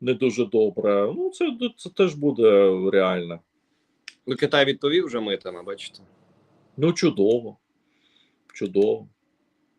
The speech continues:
Speaker 2: Тридцять чотири відсотки.
Speaker 1: Ну, чудово.
Speaker 2: Те, що приво-, завозиться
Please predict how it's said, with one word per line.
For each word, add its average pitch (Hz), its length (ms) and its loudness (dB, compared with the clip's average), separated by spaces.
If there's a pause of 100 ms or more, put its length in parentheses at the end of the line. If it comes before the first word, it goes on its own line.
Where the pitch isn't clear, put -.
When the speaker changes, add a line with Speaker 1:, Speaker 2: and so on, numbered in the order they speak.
(680)
Speaker 2:
Тридцять 160 520 -2
чотири 139 460 -4
відсотки. 110 720 -10 (640)
Speaker 1:
Ну, 277 200 2
чудово. 151 600 2 (480)
Speaker 2:
Те, 120 140 -4
що 117 180 -8
приво-, 113 420 -8
завозиться 110 840 -4